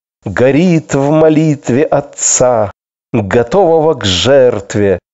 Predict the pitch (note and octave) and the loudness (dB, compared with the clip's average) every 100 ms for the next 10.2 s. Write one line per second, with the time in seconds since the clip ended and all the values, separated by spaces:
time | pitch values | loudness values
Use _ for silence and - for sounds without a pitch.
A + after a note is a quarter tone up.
0 | _ - - - - C3 A#2 G#2+ G#2 A2 | _ -6 -4 -4 -2 2 2 0 -2 -2
1 | A2+ - A#2 A2 B2 A#2+ A#2 A#2 A2+ A2+ | -4 -2 -2 2 2 2 0 0 0 0
2 | G#2+ A2 B2 - B2+ A#2+ A2 G#2 - _ | 0 -2 -2 -2 0 0 0 -4 -16 _
3 | _ _ _ _ _ - F2 - A2 G2+ | _ _ _ _ _ -8 -8 -4 -2 -2
4 | - - A2+ G2 G2+ A2+ G#2+ G#2 G#2 G2 | -4 0 0 2 0 2 2 0 0 -4
5 | F2 E2+ G#2+ - G#2 G2+ A#2 F2 - - | -4 -4 -4 -4 -4 -2 -4 -6 -10 -10
6 | - _ _ _ _ - - - D3+ D3+ | -10 _ _ _ _ -6 -4 0 0 0
7 | C#3+ C3 C#3+ D#3 - - C3 D3 C3+ A#2 | 0 0 0 0 -4 -4 -2 0 -2 -2
8 | D#3 C3 G#2 G#2+ C3+ C#3+ D#3 C#3+ C3 D3 | 0 0 -2 0 0 2 2 0 0 0
9 | D3+ - - G2+ C3 C#3+ D#3 D#3 B2+ - | 0 -4 -4 -2 -2 0 -2 -2 -4 -6
10 | D#2+ | -10